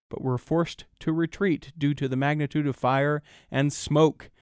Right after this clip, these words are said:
Through an investigation conducted along the fire department, deputies soon identified thirty-five-year-old Randy Lewis White of Sacramento as their primary suspect. He remains in custody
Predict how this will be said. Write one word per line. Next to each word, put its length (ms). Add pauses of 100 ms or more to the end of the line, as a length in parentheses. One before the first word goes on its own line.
(180)
Through 120
an 60
investigation 640
conducted 580
along 380
the 100
fire 300
department, 460
deputies 400
soon 280
identified 600
thirty-five-year-old 760
Randy 600 (240)
Lewis 640 (260)
White 580 (320)
of 160
Sacramento 720
as 200
their 100
primary 480
suspect. 560 (180)
He 160
remains 300
in 80
custody 600